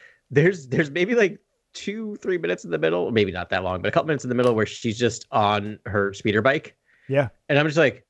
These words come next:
Speaker 1: "Oh, this is just Red Dead Redemption two. Instead of a horse, I'm on a speeder, and I am all
Speaker 2: <laughs>
Speaker 1: for that."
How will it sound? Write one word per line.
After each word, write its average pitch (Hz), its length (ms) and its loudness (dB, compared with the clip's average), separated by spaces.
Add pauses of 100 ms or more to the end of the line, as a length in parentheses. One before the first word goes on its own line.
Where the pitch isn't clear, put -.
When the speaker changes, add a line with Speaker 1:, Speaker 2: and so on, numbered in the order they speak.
Speaker 1:
"Oh, - 60 4
this 156 100 2
is 160 100 -10
just 139 140 -12
Red 98 140 -2
Dead 104 120 -2
Redemption 127 360 -2
two. 151 340 2
Instead 143 160 0
of 165 80 4
a - 20 2
horse, 196 200 2
I'm 131 100 2
on 135 60 0
a 139 40 -2
speeder, 147 320 2
and 117 160 -4
I 117 140 0
am 98 640 -4 (100)
all 160 540 2 (100)
Speaker 2:
<laughs> - 100 -18
Speaker 1:
for 110 200 0
that." 90 400 -4